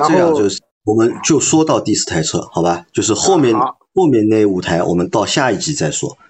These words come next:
Speaker 1: 那么，但我想，
Speaker 2: 啊，后面
Speaker 1: 我想说是什么？
Speaker 2: 下一集再说。
Speaker 1: 就是这，这第四台车，其实这是第四台车，就比亚迪秦这台车，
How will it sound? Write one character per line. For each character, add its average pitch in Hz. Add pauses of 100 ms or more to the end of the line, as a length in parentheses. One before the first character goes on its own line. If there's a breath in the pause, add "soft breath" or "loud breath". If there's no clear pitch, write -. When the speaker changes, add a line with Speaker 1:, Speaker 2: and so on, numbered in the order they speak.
(340 soft breath)
Speaker 1:
那 101
么， 104
但 156
我 117
想， 120
Speaker 2:
啊， -
后 -
面 -
Speaker 1:
我 151
想 143
说 151
是 165
什 113
么？ 101
Speaker 2:
下 -
一 -
集 -
再 -
说。 -
Speaker 1:
就 180
是 156
这， -
这 190
第 185
四 -
台 95
车， 117
其 120
实 135 (360 loud breath)
这 180
是 -
第 196
四 -
台 101
车， 113
就 113
比 -
亚 131
迪 151
秦 104
这 151
台 85
车， 80